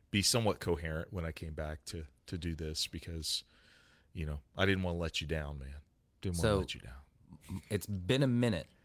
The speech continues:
Speaker 2: so
Speaker 1: Mm-hmm.
Speaker 2: I, I, I don't know if it's, you know, necessarily there right now, but they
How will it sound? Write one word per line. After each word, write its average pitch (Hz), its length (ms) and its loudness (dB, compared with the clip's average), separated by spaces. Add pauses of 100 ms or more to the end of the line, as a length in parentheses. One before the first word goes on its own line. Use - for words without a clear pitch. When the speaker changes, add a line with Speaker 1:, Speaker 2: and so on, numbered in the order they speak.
(560)
Speaker 2:
so 92 280 2
Speaker 1:
Mm-hmm. 90 140 0
Speaker 2:
I, 92 240 0
I, - 20 0 (260)
I - 40 -2
don't 98 200 0
know 98 140 2
if 95 100 -2
it's, 90 200 -8 (200)
you 110 140 0
know, 90 60 -2
necessarily 92 420 -2
there 92 160 0
right 92 220 0
now, 90 260 0 (800)
but 92 180 -2
they 95 140 -2